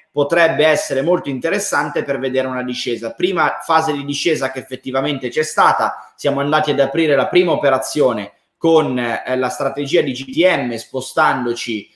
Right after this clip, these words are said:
eh, spostandoci su TradingView, quindi siamo andati ad, a vedere quello che effettivamente era un segnale,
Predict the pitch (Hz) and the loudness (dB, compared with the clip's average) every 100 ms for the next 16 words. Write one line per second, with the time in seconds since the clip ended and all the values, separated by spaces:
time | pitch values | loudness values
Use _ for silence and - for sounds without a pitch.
0 | _ - 127 123 117 117 113 110 110 107 | _ -2 0 2 0 0 2 2 4 2
1 | 107 104 101 101 98 98 98 95 87 85 | 0 -2 -4 -6 -8 -8 -12 -14 -20 -20
2 | 71 _ _ _ - - 131 165 170 143 | _ _ _ _ -8 -2 2 4 4 4
3 | 135 120 123 147 156 214 139 185 220 226 | 2 0 4 4 6 4 4 4 4 2
4 | - - - 139 127 139 127 127 131 147 | -6 -6 0 0 0 0 0 0 2 4
5 | 131 - 110 - - _ 113 127 131 127 | 4 2 -4 -6 -14 _ -2 0 -2 -2
6 | 135 127 131 196 139 117 131 127 123 123 | -2 0 2 4 2 0 -2 -2 -2 -4
7 | - 131 131 135 - 135 147 185 165 - | -4 -6 -4 -6 -4 -2 -2 -2 -2 0
8 | 131 156 139 131 120 - 135 170 175 123 | 4 4 4 0 -4 -6 -2 2 2 2
9 | 107 | 0